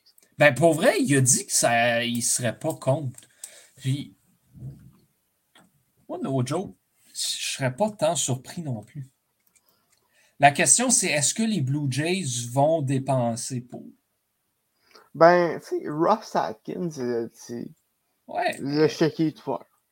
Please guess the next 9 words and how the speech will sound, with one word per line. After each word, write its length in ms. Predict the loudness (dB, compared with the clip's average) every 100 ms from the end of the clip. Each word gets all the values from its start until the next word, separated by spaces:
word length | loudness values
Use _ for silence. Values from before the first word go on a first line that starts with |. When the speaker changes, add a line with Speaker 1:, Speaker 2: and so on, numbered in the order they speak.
| _
Speaker 2:
La, 800 | -6 0 2 4 4 4 2 -2
la, 180 | -4 -4
la 220 | 2 2
banque, 400 | 6 6 4 0 -8 -20 _ -14
ça, 260 | -6 -4 -2
la 260 | -2 -2
Speaker 1:
Parce 160 | 0 -2
que, 60 | -2
tu 80 | -8